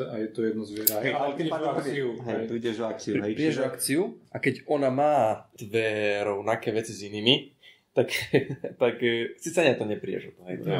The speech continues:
Speaker 1: kocky
Speaker 3: pravda.
Speaker 1: neprieš,
Speaker 3: Prieš o,
Speaker 1: kocky
Speaker 3: hej,
Speaker 1: umiestniš, že to je
Speaker 3: kocky
Speaker 1: jedna
Speaker 3: vždy
Speaker 1: vec, hej.
Speaker 3: umiestniš, hej.
Speaker 1: Čiže si len zhodnotíš, čo je pre teba väčšie zlo, stratiť tú jednu päť-, kocku, ktorá by ti možno priniesla osem bodov, hej, v
Speaker 2: Mhm.
Speaker 1: tom celkom súčte,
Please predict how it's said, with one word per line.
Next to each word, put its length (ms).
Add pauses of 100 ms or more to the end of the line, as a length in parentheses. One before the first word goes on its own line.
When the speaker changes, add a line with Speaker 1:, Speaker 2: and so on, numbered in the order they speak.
(100)
Speaker 1:
kocky 240
Speaker 3:
pravda. 80
Speaker 1:
neprieš, 240
Speaker 3:
Prieš 80
o, 80
Speaker 1:
kocky 100
Speaker 3:
hej, 140
Speaker 1:
umiestniš, 320
že 100
to 60
je 160
Speaker 3:
kocky 160
Speaker 1:
jedna 80
Speaker 3:
vždy 80
Speaker 1:
vec, 80
hej. 100
Speaker 3:
umiestniš, 360 (100)
hej. 200 (920)
Speaker 1:
Čiže 160
si 80
len 160
zhodnotíš, 480
čo 160
je 140
pre 100
teba 240
väčšie 320
zlo, 320 (220)
stratiť 400
tú 100
jednu 240
päť-, 320 (400)
kocku, 380
ktorá 260
by 140
ti 100
možno 320
priniesla 560
osem 240
bodov, 400
hej, 160
v 60
Speaker 2:
Mhm. 100
Speaker 1:
tom 160
celkom 380
súčte, 420